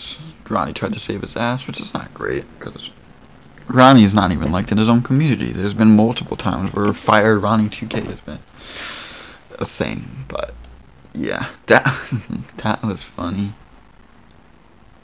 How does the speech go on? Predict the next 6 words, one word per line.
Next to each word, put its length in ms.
Two 120
K 140
tournament's 380
gonna 160
be 60
fun. 220